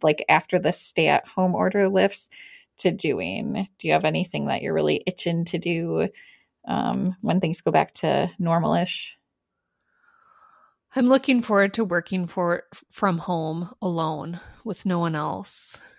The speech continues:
Speaker 2: in the house, just quiet for many
Speaker 1: Oh,
Speaker 2: hours
Speaker 1: yeah.
Speaker 2: on end. I am, I am definitely looking forward to that. But one thing that I think that I will kind of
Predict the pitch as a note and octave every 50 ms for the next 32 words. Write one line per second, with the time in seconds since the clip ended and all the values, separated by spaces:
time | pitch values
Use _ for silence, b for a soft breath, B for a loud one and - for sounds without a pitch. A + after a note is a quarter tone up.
0 | b b - E3+ D#3+ E3 D#3 - F3 D#3+ D3+ - - F3+ - - - - - -
1 | F3+ - - - - - G3+ F#3 E3+ F3 F3 - - G#2+ - - - - - -
2 | - - - F#3 F3 E3+ E3 - - E3+ F3+ F3 F3 F3 E3+ E3+ E3 - - E3+
3 | F3 D#3+ D3 C#3+ C#3 - - - E3+ E3+ E3 - - F3+ F3+ - - - F3+ F3+
4 | _ _ _ b b b b b b b b b b b b b b b b b
5 | - - F3 F3+ F3 E3+ E3+ D#3+ D#3+ D#3 - - F#3 F#3 F#3+ F#3 F3+ - F#3 E3+
6 | - G3+ F#3 F3 - F3 F#3+ F3 - - F#3 E3+ - - F3 F3 E3 - - G3
7 | - - - - - - - _ _ _ _ - G#3 F#3 F3+ F3 E3+ - - -
8 | - - - A3 G3+ A3 A3+ A#3+ A#3 - C#4 C4 B3+ B3 A#3 G#3 F3+ E3+ E3 -
9 | - F3+ F#3 F#3 - G3+ F#3 E3+ E3 D#3 E3 E3 E3 D#3+ E3 E3 E3 E3+ E3+ E3
10 | - - - F3+ E3+ E3 D#3+ D3+ F3